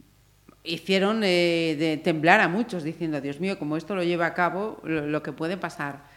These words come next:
Y, y ellas me decían, "No, es, es, es como una marioneta, eh, él va diciendo lo que le decían en cada momento, y otra cosa es que cuando llegue el momento, a partir del último, a partir del uno de enero, ¿no? Que lo haga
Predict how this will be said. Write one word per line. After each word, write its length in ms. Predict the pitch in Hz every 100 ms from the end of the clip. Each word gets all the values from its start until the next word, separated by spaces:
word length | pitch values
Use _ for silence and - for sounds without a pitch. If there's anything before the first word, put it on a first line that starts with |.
| - - - -
Y, 120 | 175
y 160 | 170 175
ellas 260 | 170 196 196
me 80 |
decían, 440 | 160 170 170 156 160
"No, 300 | 185 233 220
es, 200 | 214 214
es, 240 | 196 196 -
es 140 | 185
como 140 | 214 233
una 120 | 247
marioneta, 720 | 185 156 156 156 147 135 - -
eh, 340 | 151 151 156
él 180 | 196 190
va 80 | 233
diciendo 400 | 220 233 208 208
lo 120 | 196
que 80 | 190
le 120 | 170
decían 280 | 160 160 196
en 80 | 190
cada 180 | 180 175
momento, 460 | 180 180 180 208 208 - - _ -
y 80 | 170
otra 280 | 165 165
cosa 320 | - 208 233 220
es 120 | 220
que 260 | 214 185 -
cuando 220 | 165 160
llegue 200 | 170 180
el 60 |
momento, 360 | 208 180 185 170
a 40 |
partir 220 | 160 160 175
del 120 | 196
último, 600 | 185 185 180 180 170 170 -
a 280 | - 170 170
partir 320 | 160 185 202
del 120 | 190
uno 160 | 190 185
de 80 |
enero, 280 | 170 185 185
¿no? 200 | 165 254 - - _ _ _ _ -
Que 140 | 190
lo 160 | 156 156
haga 480 | 170 214 254 277